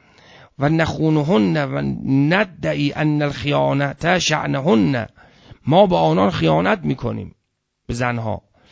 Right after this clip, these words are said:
و بعد ادعا می‌کنیم که خیانت شأن زنان است. این یه خانوم باید گفته باشه از زبون آقایون. <laughs> میگه: «ما به زنها خیانت می‌کنیم.»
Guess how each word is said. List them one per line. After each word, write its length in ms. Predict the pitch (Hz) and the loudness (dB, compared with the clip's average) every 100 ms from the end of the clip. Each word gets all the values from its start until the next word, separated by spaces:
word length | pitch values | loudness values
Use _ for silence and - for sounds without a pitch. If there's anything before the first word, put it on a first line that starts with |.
| - - - | -20 -16 -4
و 80 | 135 | 2
بعد 320 | 180 208 175 | 4 2 0
ادعا 580 | 165 143 143 170 214 220 | -4 0 2 4 4 2
می‌کنیم 440 | 226 208 208 214 | 0 0 0 0
که 120 | 190 | -2
خیانت 540 | 180 175 170 165 202 214 | -4 -2 0 2 0 -2
شأن 420 | - 233 - 190 | -2 -2 -2 -6
زنان 460 | 160 156 185 196 127 | -6 -2 -2 -2 -4
است. 380 | - - - _ _ _ _ _ _ _ _ _ _ _ _ _ _ _ _ _ _ _ _ | -14 -16 -18 _ _ _ _ _ _ _ _ _ _ _ _ _ _ _ _ _ _ _ _
این 260 | - 147 - | -4 -2 -2
یه 180 | 135 165 | -2 -2
خانوم 420 | - 135 147 202 | -2 0 2 2
باید 220 | 165 147 | 2 0
گفته 320 | 139 139 - 135 | 0 -4 -2 -4
باشه 240 | 135 135 | -2 -2
از 120 | 135 | -4
زبون 320 | 135 143 143 | -2 -2 0
آقایون. 560 | 143 135 131 139 135 - - - 156 - _ - | 0 0 0 0 -2 -4 -12 -6 -4 -4 _ -20
<laughs> 540 | - - 107 - - | -20 -20 -20 -18 -4
میگه: 180 | 135 185 | 2 2
«ما 240 | 185 208 | 4 2
به 100 | 214 | 2
زنها 340 | 175 170 165 202 | -2 -4 -4 -4
خیانت 460 | 185 170 170 196 | -2 -2 0 -2
می‌کنیم.» 640 | 190 233 262 262 214 135 | -4 -2 2 2 2 -4